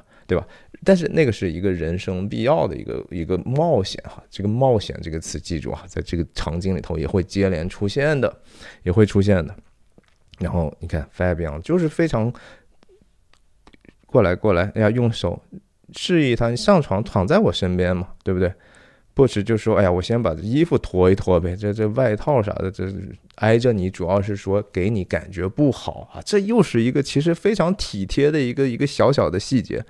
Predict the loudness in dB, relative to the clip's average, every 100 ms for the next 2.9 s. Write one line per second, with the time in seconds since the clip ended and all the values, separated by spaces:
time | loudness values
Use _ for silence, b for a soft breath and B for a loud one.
0 | B B B B B 4 6 8 6 2
1 | 6 8 8 6 6 6 4 6 6 4
2 | 2 2 2 2 0 -2 -2 -2 -4